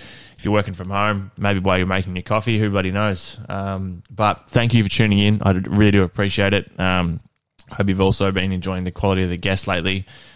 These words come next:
and, uh, I'll chat to you guys again very soon. I hope you have a fantastic day.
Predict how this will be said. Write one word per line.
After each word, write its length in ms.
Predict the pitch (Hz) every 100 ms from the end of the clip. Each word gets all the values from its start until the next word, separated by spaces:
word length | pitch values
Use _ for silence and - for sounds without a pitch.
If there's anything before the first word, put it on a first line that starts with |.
| - _ -
and, 300 | 92 92 90
uh, 540 | 87 87 85 - 50 -
I'll 160 | 90
chat 240 | - 101 -
to 80 |
you 100 | 98
guys 220 | 90 90 87
again 240 | 87 92
very 180 | 90 87
soon. 180 | - 90
I 120 | 92
hope 100 | 90
you 80 | 95
have 120 | 87
a 40 |
fantastic 540 | 85 95 90 90 90 90
day. 300 | 90 82